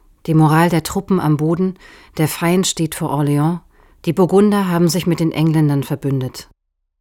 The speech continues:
Der noch ungekrönte Karl der Siebte resigniert. Er flüchtet sich mit seiner Mätresse Agnes Sorel in Theaterträume. Da erscheint der Ritter La Hire.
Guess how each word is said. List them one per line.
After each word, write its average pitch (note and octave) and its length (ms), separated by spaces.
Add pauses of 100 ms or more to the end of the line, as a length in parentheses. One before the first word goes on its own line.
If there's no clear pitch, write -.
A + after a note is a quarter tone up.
(220)
Der E3 120
noch F3 180
ungekrönte F#3 720
Karl E3 360
der D#3 120
Siebte E3 420
resigniert. C#3+ 680 (720)
Er E3+ 120
flüchtet G3 400
sich - 200
mit D#3+ 140
seiner D#3+ 220
Mätresse F3 540
Agnes D#3+ 380
Sorel D#3+ 440
in D#3 140
Theaterträume. C3+ 840 (760)
Da D#3+ 120
erscheint F3+ 380
der D#3+ 100
Ritter F3+ 200
La D#3+ 100
Hire. D#3+ 340